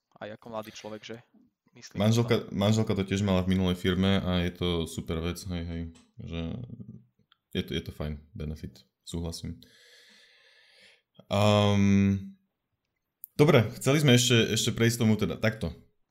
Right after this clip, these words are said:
Speaker 2: Ehm, ešte otázka predtým, než k tomu prejdeme. Ehm, teraz hľadáte ľudí? Nejakých?
Speaker 1: Hľadáme, hľadáme, hľadáme.
Speaker 2: <laughs> Veľa?
Speaker 1: Veľa. <laughs>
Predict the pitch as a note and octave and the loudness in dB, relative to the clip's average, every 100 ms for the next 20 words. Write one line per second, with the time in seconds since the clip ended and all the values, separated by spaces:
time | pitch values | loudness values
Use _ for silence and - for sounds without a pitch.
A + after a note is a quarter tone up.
0 | - - F2 F2 F2 F2 E2+ E2 E2+ - | -18 -6 -4 -2 -2 -2 -4 -4 -6 -10
1 | - F#2+ - F2+ - F#2 G#2 G2 F#2 F2+ | -12 -10 -4 -2 -2 -2 -4 -4 -4 -4
2 | G2 F#2+ - F#2+ F#2 F2+ F#2 G2 A#2 A#2 | -2 -4 -2 -6 -4 -4 -2 -2 -4 -6
3 | - F2+ F2+ F2+ F2 E2+ - A2 G#2+ - | -10 -6 -4 -4 -4 -6 -4 -4 -4 -10
4 | - G2 G2 G#2+ C3+ C#3+ D3+ - _ _ | -10 -4 -2 -2 -4 -4 -8 -12 _ _
5 | - - A2 A2+ B2+ A#2+ C3 A2+ - _ | -16 -8 -6 -6 -4 -6 -8 -12 -20 _
6 | _ _ A#2 A2 B2 A#2 - A#2+ A2+ A2+ | _ _ -12 -10 -8 -4 -4 -4 -10 -12
7 | - _ C#3+ - - - F2+ F#2+ C#3+ - | -18 _ -16 -16 -20 -8 0 4 2 0
8 | - - - - B2+ C3 B2 - | -20 -20 -20 -16 -6 -2 -2 -2